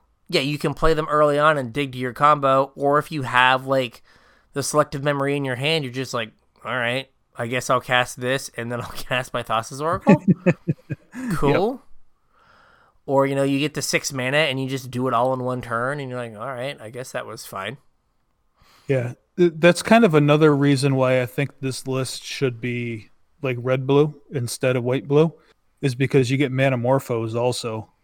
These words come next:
Speaker 2: that helps fix your mana.
Speaker 1: Yeah, I thought about that as well. Like, mana, as he was playing it, I was like, "This could just be, like, Manamorphoses and Rituals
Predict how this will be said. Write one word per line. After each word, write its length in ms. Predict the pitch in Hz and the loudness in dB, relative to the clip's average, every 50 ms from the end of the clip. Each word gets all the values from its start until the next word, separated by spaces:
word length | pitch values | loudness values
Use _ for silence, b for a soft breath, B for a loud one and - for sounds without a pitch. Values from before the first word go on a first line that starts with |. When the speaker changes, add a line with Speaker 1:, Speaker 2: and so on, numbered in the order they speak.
| _ - | _ -2
Speaker 2:
that 140 | 139 131 110 | 0 0 0
helps 300 | 113 127 123 - - - | 0 -2 -2 -4 -6 -10
fix 420 | - - - 143 127 - - - | -10 -4 -2 -2 -2 -2 -4 -8
your 100 | - 113 | -8 -8
mana. 440 | 110 123 127 127 120 113 110 113 - _ _ _ _ _ _ _ _ _ _ _ _ _ _ _ _ _ _ _ _ _ _ _ _ | -6 -4 -2 -2 -2 -4 -6 -8 -12 _ _ _ _ _ _ _ _ _ _ _ _ _ _ _ _ _ _ _ _ _ _ _ _
Speaker 1:
Yeah, 280 | - 180 165 139 127 123 - | -2 0 2 2 2 4 6
I 140 | 151 170 | 6 6
thought 180 | 175 - 175 160 | 6 6 6 6
about 280 | 156 151 139 127 - _ _ 151 147 | 6 6 4 4 2 _ _ -6 0
that 180 | 151 143 135 | 2 4 4
as 160 | 123 120 113 110 | 2 0 -2 0
well. 200 | 131 123 117 113 | 2 2 2 2
Like, 160 | 117 120 117 | 0 -2 -2
mana, 320 | 147 151 147 147 143 147 - - 156 - - _ _ b b b b b b | -2 -2 0 0 -2 -2 -6 -10 -20 -20 -20 _ _ b b b b b b
as 180 | 156 160 160 | 6 6 6
he 60 | 180 | 6
was 120 | 190 170 - | 2 0 2
playing 220 | - 202 196 180 | 4 4 4 6
it, 40 | 170 | 4
I 40 | 160 | 4
was 120 | 151 - | 2 0
like, 160 | 151 131 - | -2 -8 -6
"This 240 | - 147 151 151 - | -4 -4 -4 -4 -6
could 240 | - - 170 156 135 | -8 -6 -6 -4 -4
just 260 | 139 143 143 - - | -2 -4 -4 -4 -6
be, 180 | - 143 139 135 | -4 -2 -2 0
like, 420 | 127 127 127 120 117 117 - - - b b b b b b b b b b | 0 0 0 0 -2 -4 -8 -14 -20 b b b b b b b b b b
Manamorphoses 1000 | 135 143 147 143 143 131 135 139 139 135 - 143 131 135 131 - 139 131 123 117 | -2 0 2 2 2 2 2 2 2 2 2 0 0 0 0 -2 -4 -4 -4 -6
and 280 | 123 113 110 113 113 113 | -6 -8 -8 -6 -4 -2
Rituals 880 | 147 139 - 131 117 107 107 107 104 104 101 104 - - - - - | -2 -2 -2 -4 -6 -4 -4 -4 -4 -6 -6 -8 -10 -14 -14 -16 -20